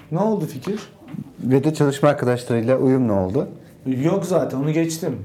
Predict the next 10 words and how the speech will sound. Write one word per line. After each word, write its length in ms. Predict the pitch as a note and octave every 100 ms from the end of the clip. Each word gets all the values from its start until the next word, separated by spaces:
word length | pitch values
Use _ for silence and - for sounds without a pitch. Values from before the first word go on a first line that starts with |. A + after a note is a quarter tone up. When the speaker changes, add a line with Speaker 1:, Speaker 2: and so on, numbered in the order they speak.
| -
Speaker 1:
Yani 220 | A#2+ A2 A2
gıybetçilik 800 | C3 C3+ C#3+ C#3 D3 B2+ - -
nokta 240 | B2+ - C#3
com 140 | D3+ A2+ -
zaten 360 | B2 G#2+ G#2+
onda 240 | C#3+ C#3 D#3
onu 260 | G3 A3
besliyor, 580 | G3 C#3 - A#2+ G#2 G2
gıybetçiliği 540 | A#2+ B2+ C3+ C#3 D#3 C3
besliyor. 400 | G#2+ - G#2